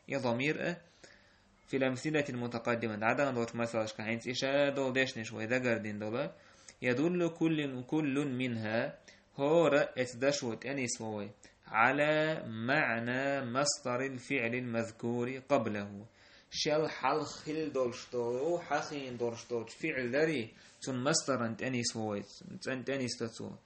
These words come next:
مثلًا ضرب الحوذي الحصان صوتا. اعترف المذنب داري زي اعتر-، أقررت بذنبي اعترافاً.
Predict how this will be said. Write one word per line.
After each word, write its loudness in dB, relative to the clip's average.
مثلًا -2
ضرب 4
الحوذي 0
الحصان -2
صوتا. -2
اعترف 4
المذنب 0
داري -4
زي -2
اعتر-، 0
أقررت 2
بذنبي 0
اعترافاً. 0